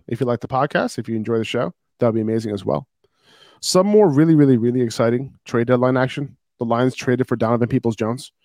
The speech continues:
Um, he was very fantasy relevant last year before they brought in Elijah Moore to steal away targets that he's, he's not doing anything with anyway. But this is an interesting move to me. Um, I know Marvin Jones stepped away from football, and, you know, maybe you look at that as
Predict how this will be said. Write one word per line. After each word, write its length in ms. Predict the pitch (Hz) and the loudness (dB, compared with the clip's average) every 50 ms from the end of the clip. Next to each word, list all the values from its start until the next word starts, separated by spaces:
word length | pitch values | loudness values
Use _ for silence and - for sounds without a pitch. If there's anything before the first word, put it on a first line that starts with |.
| _ _ _ _ _ _ _ _ | _ _ _ _ _ _ _ _
Um, 360 | - 120 123 123 120 120 117 117 | 2 4 4 4 4 2 2 0
he 140 | - 135 | 2 4
was 240 | 160 156 147 123 - - - | 4 4 4 2 -2 -8 -14
very 300 | 127 110 139 147 185 185 | -6 -2 2 2 2 2
fantasy 420 | - - 127 120 120 - - 120 | 2 0 -2 -2 -2 -2 -2 0
relevant 340 | 113 113 107 110 104 120 - - _ _ _ _ _ | 0 0 -2 -2 -4 -6 -8 -10 _ _ _ _ _
last 320 | 123 127 120 117 113 - | -2 0 0 0 0 -2
year 240 | 117 107 117 143 - _ _ _ | -2 -2 -2 -4 -6 _ _ _
before 300 | 131 123 - 135 127 123 | -2 0 2 2 4 4
they 100 | 127 127 | 4 2
brought 240 | 117 123 123 117 120 | 2 2 2 2 2
in 100 | 120 110 | 0 0
Elijah 320 | 113 117 117 113 104 120 | 0 0 0 0 0 0
Moore 200 | 110 107 113 120 | 0 0 0 0
to 100 | 120 113 | 0 -2
steal 260 | - - - 123 123 | -4 -2 0 2 2
away 180 | 123 117 117 113 | 4 4 2 0
targets 380 | - - 123 120 123 151 151 - | 0 0 0 2 2 0 0 0
that 120 | 127 117 | -2 -2
he's, 120 | 123 117 120 120 120 - _ | -2 -2 -2 -4 -6 -6 _
he's 140 | - 135 127 | -6 -4 -2
not 160 | 131 120 113 | -2 -2 0
doing 180 | 127 123 123 117 | 0 0 0 0
anything 300 | 104 127 120 - 123 117 | 0 -2 -2 0 -2 -2
with 160 | 113 110 123 | -2 -2 2
anyway. 280 | 131 151 160 170 180 170 - _ _ _ _ - - _ _ _ _ _ _ _ | 2 4 4 4 2 2 -4 _ _ _ _ -20 -20 _ _ _ _ _ _ _
But 180 | - - 151 135 | -2 -2 0 2
this 160 | 180 185 185 | 4 2 2
is 100 | 214 190 | 2 0
an 100 | 208 - - | 0 0 2
interesting 520 | 165 175 170 - 185 - - 190 170 143 | 0 0 2 2 0 2 2 2 2 4
move 240 | 131 139 147 151 - | 4 4 4 2 2
to 80 | - 117 | -2 -2
me. 260 | 101 95 98 104 117 - _ _ - | -2 -2 -4 -4 -8 -12 _ _ 0
Um, 340 | 120 120 120 117 117 117 - | 2 2 2 2 0 0 0
I 140 | - 131 147 | 2 2 2
know 160 | 147 160 165 | 4 4 2
Marvin 340 | 147 147 147 151 143 147 135 | 2 2 2 2 2 2 2
Jones 320 | 127 139 139 139 135 127 | 4 4 4 4 2 2
stepped 240 | - 151 139 135 - | 2 0 0 2 2
away 260 | 131 117 123 123 123 | 0 2 4 2 2
from 200 | - - 131 113 | 0 -2 -6 -4
football, 440 | - 165 156 - 175 170 180 180 - _ _ _ _ _ _ _ _ _ | -4 -4 0 2 4 4 4 2 -2 _ _ _ _ _ _ _ _ _
and, 420 | - 143 135 131 131 131 127 - - | 0 2 4 4 4 4 2 0 0
you 140 | - 147 143 | 2 2 4
know, 280 | 131 123 123 120 - - _ - | 4 2 2 -2 -4 -8 _ -6
maybe 280 | - 131 131 127 131 | -2 -2 -2 0 0
you 140 | 127 131 131 | 2 2 2
look 180 | 123 127 127 - | 2 2 0 -2
at 100 | 120 131 | 0 2
that 180 | 131 127 110 | 2 2 2
as 260 | - 127 123 117 110 | 2 0 -2 -2 -4